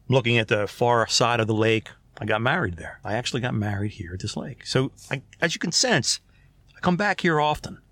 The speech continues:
And I think I come back here, and I also go back to my hometown. Um, I do that quite often as well.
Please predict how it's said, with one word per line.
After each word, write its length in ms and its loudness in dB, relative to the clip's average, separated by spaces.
And 100 4
I 60 4
think 200 0
I 80 4
come 180 2
back 240 2
here, 300 0
and 80 4
I 60 2
also 240 2
go 120 4
back 320 2
to 120 0
my 200 4
hometown. 680 0
Um, 340 0
I 60 0
do 140 2
that 180 4
quite 240 2
often 300 4
as 120 -2
well. 260 0